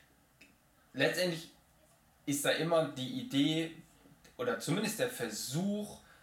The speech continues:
etwas besser zu machen. Ich würde, ich würde sagen, ähm, eigentlich ist die Kunst eines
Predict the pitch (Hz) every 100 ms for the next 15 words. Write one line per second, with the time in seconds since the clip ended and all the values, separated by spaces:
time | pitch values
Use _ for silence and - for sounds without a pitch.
0 | - - 123 131 123 - - 127 135 123
1 | - 113 107 - - 160 190 185 180 -
2 | - - 139 165 160 139 135 139 139 143
3 | 139 - - - _ _ - 117 117 113
4 | 113 113 117 - _ _ _ - - -
5 | 139 180 180 175 147 139 135 123 - 175
6 | 180 - 127 127 -